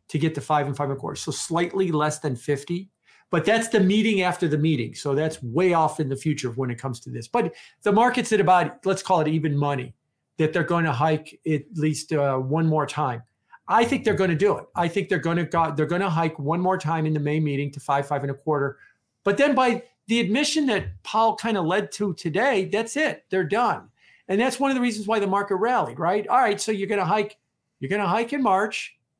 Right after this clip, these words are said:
twenty-five basis points, and fifty fifty in May,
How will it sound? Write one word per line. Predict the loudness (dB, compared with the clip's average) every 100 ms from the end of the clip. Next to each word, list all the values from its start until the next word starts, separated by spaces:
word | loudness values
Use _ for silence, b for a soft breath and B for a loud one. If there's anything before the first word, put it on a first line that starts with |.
| _ _
twenty-five | -2 0 0 0
basis | 0 -4 -10
points, | -6 -6 -8 _ _ _ _ _ _ _ _
and | 0 2 2 0 0 0 -2 -4
fifty | -4 -2 -2
fifty | -2 -2 0 0
in | 0
May, | 0 -2 -2 -2 -4